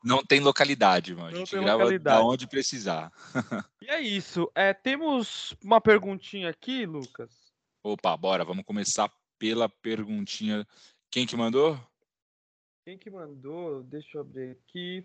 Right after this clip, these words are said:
Speaker 2: Foi o nosso amigo de sempre, o Rafael. Salve, Rafael,
Speaker 1: Ô,
Speaker 2: hein?
Speaker 1: Rafa, Rafa sempre compartilhando com a gente mensagens positivas, sempre presente no nosso cast.
Speaker 2: Ele mandou aqui, ó. "Salve, salve, família. Parabéns pelo trampo, pela marca de cinquenta episódios."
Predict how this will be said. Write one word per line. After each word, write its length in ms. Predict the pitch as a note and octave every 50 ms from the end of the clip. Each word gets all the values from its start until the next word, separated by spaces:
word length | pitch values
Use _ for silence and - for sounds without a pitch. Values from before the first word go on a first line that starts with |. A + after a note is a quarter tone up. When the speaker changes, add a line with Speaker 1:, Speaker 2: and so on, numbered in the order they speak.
| - _
Speaker 2:
Foi 220 | A3+ A#3+ C4+ C#4
o 20 |
nosso 280 | C4+ C4 B3 B3 - C4
amigo 280 | A3+ A3 A3 G#3+ A3+ A3
de 140 | - -
sempre, 300 | - - G3+ G3 F#3+ G#3 G#3
o 20 |
Rafael. 520 | G3+ G#3 G3+ - G#3+ F#3 D3 C3+ B2 A#2 B2
Salve, 340 | - - A#3 A3 G#3 F3+ F3+
Rafael, 440 | E3+ D#3+ - - D#3 C#3+ C3+ C3 C3+
Speaker 1:
Ô, 60 | D3+
Speaker 2:
hein? 240 | E3+ F#3 G#2 G2 F#2+
Speaker 1:
Rafa, 380 | G#2+ A2 A2 G#2+ A2+ A#2+ A2+ G#2+
Rafa 340 | - A2 A#2 A2+ - A2+
sempre 420 | G2+ - - A#2+ A2 - B2+ A#2+ - _ _ _ _ _ _ _
compartilhando 1120 | - B2+ C3+ C#3 C3 - - C3 B2+ - - - - - - A2 G#2 A2 A2 A2+ A2+ G#2+
com 100 | - G#2
a 60 | G2+
gente 440 | F#2+ G#2+ A2 A2 G#2 - - A2 - _ - - - - _ _ _ _ _
mensagens 560 | G#2 G#2 G2+ - - G#2+ G#2+ G2 G2+ G2+ -
positivas, 920 | - A2+ A2 G2+ G2+ F#2+ - - G#2+ A2 A2+ A2+ A2+ A2 - - - - - - - - - _ _ _
sempre 380 | - - A#2+ A#2+ A2+ B2 B2
presente 680 | G2+ - - C3 C3 A#2 G#2 F2+ F#2+ G#2+ G#2+ G2 - G#2+
no 60 | G#2
nosso 240 | G2+ G2+ F#2+ - -
cast. 520 | G2 E2+ D#2 - - - - - - - _ _ _
Speaker 2:
Ele 180 | B2+ C#3 C#3
mandou 280 | D3 D3+ D3+ D3+ D#3 E3+
aqui, 200 | F3 E3 - B2+
ó. 60 | A2
"Salve, 300 | G#2+ _ C3+ D3 D3 -
salve, 200 | - E3 D#3+ D#3 -
família. 340 | F3 E3 D3+ D#3 D#3+ E3
Parabéns 480 | - - E3 E3+ F3 D#3+ D#3+ E3 E3+ -
pelo 260 | _ F3 E3 D#3 D3
trampo, 420 | - - C#3+ C#3+ C#3+ D3 D3+ - -
pela 200 | _ E3+ E3 D#3+
marca 340 | D#3 D3+ D3 D3+ D3+ - E3
de 100 | - -
cinquenta 400 | - E3 D#3 - D3+ D3 C#3+ -
episódios." 840 | D3 - - C#3 C3 B2 A#2 A#2 A#2+ B2 B2+ C#3+ D#3+ E3+ - _ _